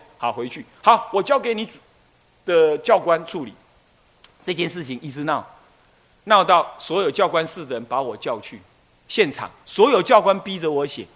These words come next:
我还是不写。我说我没有错。最后呢，没写哦，只写报告书。写完之后，事情才，才真正我要讲的。写完之后呢，那个训导主任找我谈话，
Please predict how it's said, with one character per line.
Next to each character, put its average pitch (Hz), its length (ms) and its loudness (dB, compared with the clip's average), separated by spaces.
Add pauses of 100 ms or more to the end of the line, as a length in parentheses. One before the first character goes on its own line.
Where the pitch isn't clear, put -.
(120)
我 120 120 -8
还 123 140 -10
是 131 100 -12
不 135 120 -12
写。 110 160 -16 (480)
我 160 100 -6
说 302 100 -2
我 240 60 2
没 180 80 -4
有 190 80 -8
错。 175 240 -12 (680)
最 240 200 6
后 240 120 8
呢， 208 120 -4
没 175 180 -2
写 156 240 -4
哦， 117 100 -10 (220)
只 190 100 -6
写 226 220 -2 (160)
报 269 260 10
告 214 320 6
书。 208 320 -10 (460)
写 208 160 4
完 214 220 8
之 262 120 -2
后， 277 100 10
事 285 200 -4
情 190 180 -2
才， 180 320 2 (120)
才 175 140 0
真 196 180 -2
正 190 100 -2
我 135 80 4
要 139 80 6
讲 117 220 -2
的。 85 120 -14 (280)
写 160 180 2
完 170 180 6
之 208 200 -4
后 226 100 4
呢， 190 220 0 (1600)
那 165 120 -8
个 123 380 -2 (100)
训 233 220 -2
导 175 140 6
主 139 200 -8
任 147 160 -2 (200)
找 131 140 0
我 139 120 0
谈 101 180 -8
话， 110 300 -8